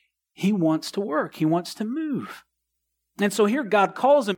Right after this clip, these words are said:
and he appears to him in a very powerful way. Through the burning bush, Moses encountered that God, this was, this was an incredible experience.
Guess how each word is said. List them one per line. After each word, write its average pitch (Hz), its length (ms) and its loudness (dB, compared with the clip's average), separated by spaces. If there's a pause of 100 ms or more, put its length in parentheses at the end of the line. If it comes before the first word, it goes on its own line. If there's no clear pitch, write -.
and 214 140 4
he 214 40 8
appears 294 440 0
to 233 80 0
him 208 160 4
in 196 80 4
a 190 80 6
very 247 400 2
powerful 196 680 2
way. 123 380 0 (800)
Through 269 220 2
the 240 60 0
burning 185 380 2
bush, 160 300 2
Moses 175 400 2
encountered 165 560 0
that 175 140 -2 (420)
God, 196 440 0 (720)
this 196 340 0
was, 185 420 2 (840)
this 185 140 0
was 202 140 -2
an 196 100 2
incredible 196 560 2
experience. - 840 -4